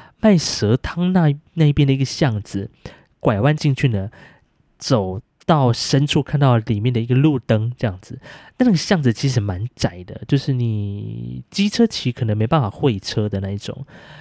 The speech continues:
然后呢，就真的往里面，还，走了还蛮里面的，然后突然一个转角说：“哎，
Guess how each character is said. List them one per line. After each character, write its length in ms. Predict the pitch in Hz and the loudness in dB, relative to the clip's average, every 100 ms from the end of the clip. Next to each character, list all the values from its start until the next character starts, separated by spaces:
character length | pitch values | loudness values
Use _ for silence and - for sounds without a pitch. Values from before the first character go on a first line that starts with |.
| - - | -12 0
然 120 | 147 | 4
后 100 | 190 | 4
呢， 120 | 147 | 2
就 140 | 139 180 | 0 -2
真 180 | 196 | 0
的 80 | 190 | 2
往 160 | 143 135 | 4 2
里 80 | 123 | 0
面， 180 | 123 131 123 | 0 -2 -2
还， 280 | - 156 156 | -6 -12 -10
走 140 | - 143 | 0 0
了 80 | |
还 80 | 123 | 2
蛮 260 | 135 135 175 _ | 4 4 2 _
里 240 | 147 120 | 0 2
面 200 | 104 151 | 2 0
的， 140 | 131 110 | 2 -2
然 140 | 104 | 0
后 200 | 107 135 - - - - | 2 2 0 -12 -20 0
突 120 | 175 | 2
然 120 | 175 | 2
一 40 | 165 | 0
个 80 | 147 | -2
转 260 | - 120 | 2 0
角 180 | 143 113 | 2 2
说 100 | 117 | 2
：“哎， 100 | - | 0